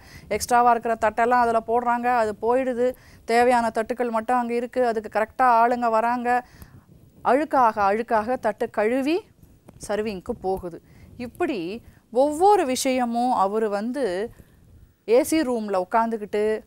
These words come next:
ஹால்ல உக்-, ஒரு வ-, செமினார் ஹால்ல உட்காந்துக்கிட்டு அவர் சொல்லல. எல்லாத்தையும் நடைமுறைப்படுத்துறார். அப்படியே அந்த மேனேஜர்கிட்டயும் அவர்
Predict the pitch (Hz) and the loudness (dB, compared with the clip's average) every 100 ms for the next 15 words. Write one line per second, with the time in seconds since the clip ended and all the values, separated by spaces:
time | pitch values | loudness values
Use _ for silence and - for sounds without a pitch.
0 | - 214 233 302 302 233 202 - 208 196 | -4 4 6 4 2 0 -4 -4 -4 -2
1 | 185 190 226 254 269 233 196 220 254 214 | -2 -2 -2 -2 0 0 2 0 0 -4
2 | - 190 185 180 233 185 165 - 160 175 | -4 -6 -8 -10 -6 -6 -6 -10 -8 -6
3 | 175 - _ _ _ - 220 269 277 277 | -6 -10 _ _ _ -8 -4 0 0 -2
4 | 277 294 226 214 294 294 233 185 175 170 | -4 -4 -2 0 0 -2 -4 -6 -10 -10
5 | 180 160 - _ _ _ _ 233 - 294 | -8 -8 -10 _ _ _ _ -6 -4 -2
6 | 311 339 262 226 202 214 269 269 262 220 | 0 2 2 0 0 0 0 -2 -4 -4
7 | 247 214 | -4 -4